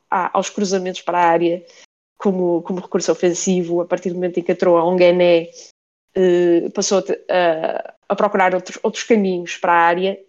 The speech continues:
e não, não é por acaso que marcou, marcou dois golos a partir daí. Eh, ou seja, Portugal tem de ter muito, muito cuidado. Isto é uma seleção de qualidade, não é? E, e face à, e, aliás, frente à Tailândia,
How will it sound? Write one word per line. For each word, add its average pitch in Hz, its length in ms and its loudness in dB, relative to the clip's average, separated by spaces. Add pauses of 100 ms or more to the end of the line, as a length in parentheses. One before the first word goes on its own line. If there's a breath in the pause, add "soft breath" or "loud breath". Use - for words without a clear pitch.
e 180 340 -8
não, 190 260 -6
não 196 120 -4
é 185 60 -2
por - 120 -4
acaso - 340 -6
que 196 80 -10
marcou, 170 640 -4
marcou 185 240 -2
dois 180 220 -2
golos 170 540 -2
a - 60 -14
partir 175 360 -6
daí. 165 320 -2 (640 loud breath)
Eh, 190 280 2
ou - 80 -4
seja, 196 320 0 (600)
Portugal 208 320 0
tem 202 120 -2
de 196 60 -6
ter 196 100 0
muito, 185 260 -8
muito 175 200 -8
cuidado. 156 500 -6
Isto - 180 -6
é - 20 -2
uma 175 140 -4
seleção 175 420 -2
de - 140 -12
qualidade, 175 680 0 (120)
não 180 380 -4
é? 170 380 -2 (120)
E, 190 400 -4
e 180 40 -6
face - 520 -2 (180)
à, 180 160 -4 (100)
e, 180 460 -6 (220)
aliás, 170 280 -6
frente 202 300 -2
à 175 60 -2
Tailândia, 180 760 0